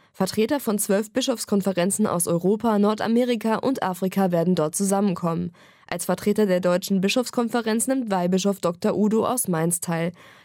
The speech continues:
Die Bischöfe sorgen sich unter anderem wegen der unilateralen Erklärung von U-S-Präsident Donald Trump zur Anerkennung Jerusalems als Hauptstadt des Staates Israel.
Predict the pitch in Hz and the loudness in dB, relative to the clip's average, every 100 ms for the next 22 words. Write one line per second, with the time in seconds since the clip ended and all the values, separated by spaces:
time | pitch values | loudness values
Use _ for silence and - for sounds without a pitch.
0 | - 202 233 - 269 262 240 202 190 214 | -4 0 0 0 -2 0 2 2 2 2
1 | 208 214 202 196 185 175 190 196 208 202 | 0 0 0 0 0 0 2 2 2 2
2 | 226 233 240 - 240 220 190 196 190 180 | 2 2 0 2 2 2 2 -2 0 2
3 | 185 - 214 208 196 214 214 233 104 254 | 2 0 -2 0 2 0 0 -2 0 0
4 | 208 - - 185 190 190 196 175 185 208 | 0 -2 0 0 2 0 0 0 2 0
5 | - 196 208 - 247 233 226 214 202 208 | -2 0 0 -2 -2 0 -2 0 2 2
6 | 220 240 226 202 185 185 196 160 - 185 | 2 2 2 2 2 0 0 -2 -2 -2
7 | 175 - 175 226 233 185 170 214 - 175 | -4 -2 -2 -2 -2 -2 -2 -4 -4 -4
8 | - 156 156 165 170 | -4 -4 -2 -2 -4